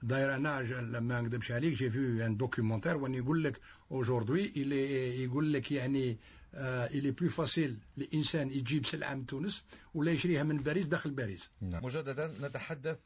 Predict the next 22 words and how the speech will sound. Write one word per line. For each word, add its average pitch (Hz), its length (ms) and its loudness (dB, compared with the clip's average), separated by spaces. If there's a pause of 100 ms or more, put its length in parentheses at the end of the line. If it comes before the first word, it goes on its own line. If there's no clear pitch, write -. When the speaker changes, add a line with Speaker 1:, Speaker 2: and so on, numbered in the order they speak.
Speaker 2:
عن، 131 600 -4 (340)
آه، 117 320 -2
إشكالية 139 720 -4
بالنسبة 117 540 -6
للمواطن. 117 1000 -4
المواطن 123 560 -4
أحياناً 117 520 -6
يشتكي، 110 420 -8
يقول: 113 340 -6
"نحن، 113 520 -4
آه، 104 260 -2
لا 113 200 -4
نعلم 120 520 -4
ماذا، 101 400 -2
آه، 90 480 -2
نشرب." 117 400 -6
هناك 110 180 -4
جمعية 101 440 -6
المستهلك 92 560 -6
كذلك 101 420 -4
تتساءل 110 600 -6 (340)
عن 113 280 -4